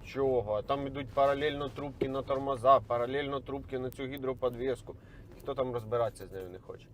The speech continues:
Це що касається задньої часті ходової. По передку тут же ж немає рульової рейки,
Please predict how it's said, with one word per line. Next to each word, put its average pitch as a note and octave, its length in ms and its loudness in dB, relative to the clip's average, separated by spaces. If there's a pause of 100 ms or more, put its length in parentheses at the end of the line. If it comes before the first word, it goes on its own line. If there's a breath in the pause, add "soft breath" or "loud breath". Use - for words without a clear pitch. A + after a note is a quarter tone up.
Це A#3+ 140 10
що A#3 160 6
касається F#3 920 8 (300)
задньої D3 540 8
часті G#2+ 420 -6
ходової. G#2 540 -6 (680 loud breath)
По G3+ 120 8
передку B3+ 720 6 (560)
тут G3+ 140 0
же G#3 100 2
ж - 100 -6
немає G3 380 4
рульової F3+ 440 6
рейки, A#3 380 0